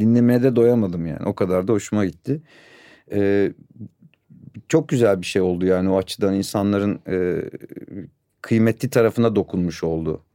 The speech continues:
E, dünyanın her yerindeki insanların o şarkı, yani zaten projenin globalleşmesinin, global başarı yakalamasının en önemli sebeplerinden bir tanesi.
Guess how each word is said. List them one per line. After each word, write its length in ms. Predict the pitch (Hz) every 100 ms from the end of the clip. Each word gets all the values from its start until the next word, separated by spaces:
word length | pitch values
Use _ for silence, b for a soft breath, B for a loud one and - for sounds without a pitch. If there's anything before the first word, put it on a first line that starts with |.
| -
E, 40 |
dünyanın 580 | 82 80 98 107 107 110
her 200 | 110 120
yerindeki 480 | 101 87 87 80 82
insanların 520 | 78 90 85 87 90
o 180 | 101 80
şarkı, 320 | - 95 -
yani 220 | 98 95
zaten 320 | 98 101 101 98
projenin 400 | 104 98 101 98
globalleşmesinin, 920 | 101 98 98 98 95 95 - 92 95 B B B 95
global 380 | 98 98 110
başarı 280 | 95 87 87
yakalamasının 640 | 85 - 90 85 - 90 85
en 100 | 98
önemli 260 | 95 92
sebeplerinden 640 | - 92 - 90 87 104 98
bir 60 |
tanesi. 440 | 104 92 92 -